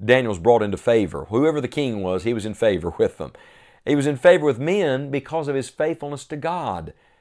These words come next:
We've got too many people today trying to gain and curry favor with men. You don't get favor with men first. You get favor with God first. God gives favor with other people.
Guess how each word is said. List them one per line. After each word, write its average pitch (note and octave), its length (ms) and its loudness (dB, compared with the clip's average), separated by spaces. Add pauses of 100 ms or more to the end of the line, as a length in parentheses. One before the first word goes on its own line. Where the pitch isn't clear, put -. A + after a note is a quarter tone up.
(120)
We've F3+ 160 4
got C#3+ 160 6
too B2+ 120 2
many G#2+ 160 2
people A#2+ 260 0
today G2+ 200 2
trying C3 440 0
to G2 80 -6
gain A#2+ 560 0
and F#2+ 140 -8
curry D3 320 2
favor A2+ 440 0
with F#2 280 -6
men. F#2+ 420 -6
You F3 140 -4
don't D3 160 -4
get F#2+ 180 -6
favor F2+ 380 -2
with E2+ 180 -4
men F#2+ 300 -6
first. D3 500 -2 (360)
You D#3+ 40 -14
get G3+ 120 0
favor F#3 380 2
with E3 220 -8
God E3 480 -2
first. F#2+ 400 -4
God E3 360 -2
gives G2 240 -4
favor F2+ 440 -2
with E2 120 -4
other F2+ 200 0
people. A2+ 400 -10